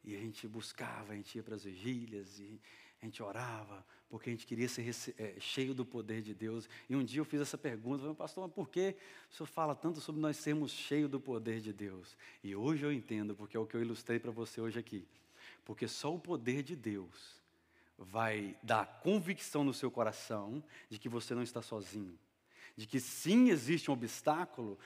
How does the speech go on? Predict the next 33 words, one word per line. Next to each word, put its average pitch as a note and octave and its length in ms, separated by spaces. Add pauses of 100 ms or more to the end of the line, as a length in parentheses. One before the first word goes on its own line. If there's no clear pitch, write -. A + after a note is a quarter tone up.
(140)
mas A#2 220
ele C3 140
tá C3 160
ali A#2+ 240
prontinho C#3+ 500
pra B2+ 160
te C3 120
ajudar A2+ 360
a A2 140
atravessar G#2+ 480
todos G#2+ 360
eles. G2 360 (280)
Sim, C4+ 520
existem D#3+ 480
gigantes D3 640
que D3+ 100
vai C3+ 220
levantar B2 480
so-, B2 240 (260)
diante B2 380
de A#2+ 80
você, D3 500 (340)
mas B2 200
é A#2 120
ele D#3 280
que C#3 120
vai B2 120
ajudar A2+ 260
você A2 260
a A2 40
derrubar G#2+ 340
todos G#2 380
eles. F#2+ 340